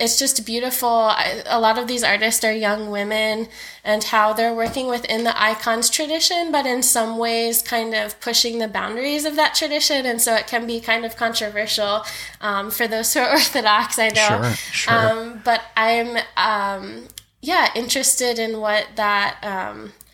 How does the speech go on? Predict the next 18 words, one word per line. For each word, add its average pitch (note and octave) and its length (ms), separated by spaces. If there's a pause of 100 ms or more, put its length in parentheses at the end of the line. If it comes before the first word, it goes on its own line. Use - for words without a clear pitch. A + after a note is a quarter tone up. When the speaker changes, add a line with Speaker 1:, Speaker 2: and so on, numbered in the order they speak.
(160)
Speaker 1:
those A#3+ 180
visualizations A3 1000
can, G3+ 340 (160)
can G#3+ 160
reveal G3 400
to - 160
us. G3 400
And F#3+ 320 (420)
um, F#3+ 420
and A3+ 200
yeah, G#3+ 260
and G#3+ 120
then G#3+ 160
the G#3+ 120
more G#3+ 180
traditional G#3+ 580
icons, G3+ 840 (320)
um, F#3+ 560